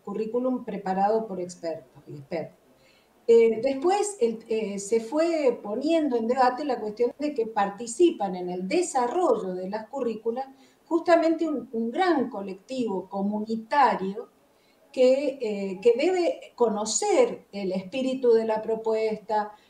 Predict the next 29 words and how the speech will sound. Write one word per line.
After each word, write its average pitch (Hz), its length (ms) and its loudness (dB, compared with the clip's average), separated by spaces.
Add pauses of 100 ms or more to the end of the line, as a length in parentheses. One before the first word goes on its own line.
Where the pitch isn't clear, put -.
(100)
a 233 200 4
dónde 247 300 6
está 220 260 -2
destinada, 214 1000 -2 (200)
cuáles 320 320 6
son 247 300 0
los 220 180 -4
sujetos 214 520 -4 (140)
de, 190 440 -4
los 202 180 -6
sujetos 214 340 -6
de 214 80 -2
esa 208 160 -6
educación, 202 520 -4
etcétera, 262 440 0
etcétera, 311 480 -6 (420)
y - 160 -8
que 247 320 8
no, 269 720 2 (800)
no 262 260 4
de-, 294 160 6
no 311 140 2
pueden 330 240 4
estar 285 260 0
afuera 285 400 6
de 247 80 4
la 220 160 -2
producción. 190 560 -6
Bueno, - 200 2